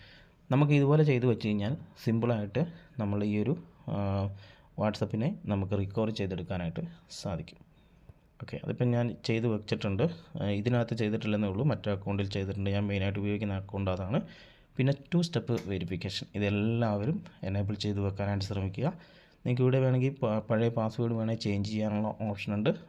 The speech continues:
അതുപോലെ തന്നെ നിങ്ങൾക്ക് പുതിയത് ഓൺ ചെയ്ത് വെക്കാം. ടു സ്റ്റെപ്പ് വെരിഫിക്കേഷൻ ചെയ്ത് വെച്ച് കഴിഞ്ഞാൽ നിങ്ങളുടെ ഫോണിനെ ഹാക്ക് ചെയ്യുന്നത്, ട്രാക്ക് ചെയ്യുന്നത്, നിങ്ങളുടെ WhatsApp-ിൽ നിന്നുള്ള ചാറ്റുകളൊക്കെ അടിച്ചു മാറ്റുന്നതൊക്കെ മാറ്റാം.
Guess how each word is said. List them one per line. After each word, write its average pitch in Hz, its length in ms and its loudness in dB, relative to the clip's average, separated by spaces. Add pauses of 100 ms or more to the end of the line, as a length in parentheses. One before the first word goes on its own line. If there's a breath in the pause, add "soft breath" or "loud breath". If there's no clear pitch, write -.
അതുപോലെ 104 300 0
തന്നെ 104 140 0
നിങ്ങൾക്ക് 117 300 -4
പുതിയത് 113 440 0 (460 loud breath)
ഓൺ 117 180 4
ചെയ്ത് 107 220 0
വെക്കാം. 98 380 0 (440 loud breath)
ടു 120 40 4
സ്റ്റെപ്പ് 123 300 -2
വെരിഫിക്കേഷൻ 117 520 0
ചെയ്ത് 113 180 0
വെച്ച് 113 220 0
കഴിഞ്ഞാൽ 113 180 0
നിങ്ങളുടെ 113 280 0
ഫോണിനെ 113 360 -2
ഹാക്ക് 110 400 -2
ചെയ്യുന്നത്, 104 440 -2
ട്രാക്ക് 104 300 -2
ചെയ്യുന്നത്, 101 360 -2
നിങ്ങളുടെ 101 280 0
WhatsApp-ിൽ 107 560 -4
നിന്നുള്ള 104 400 2
ചാറ്റുകളൊക്കെ 107 640 -2
അടിച്ചു 92 260 -4
മാറ്റുന്നതൊക്കെ 101 720 -4
മാറ്റാം. 98 400 0